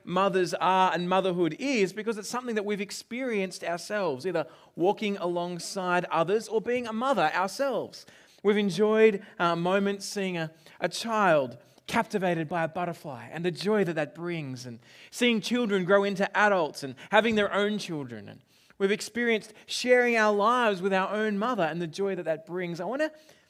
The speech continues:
encourage you today, if you're here with your mum, to grab a photo with your mum. We,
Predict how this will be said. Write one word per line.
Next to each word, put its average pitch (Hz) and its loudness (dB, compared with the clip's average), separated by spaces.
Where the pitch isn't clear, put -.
encourage 240 2
you 240 -4
today, 220 2
if 185 -2
you're 196 -2
here 175 2
with 269 0
your 226 6
mum, 156 -2
to 285 -6
grab 294 0
a 302 -2
photo 247 -4
with 208 -4
your 185 -4
mum. 143 -6
We, 214 -2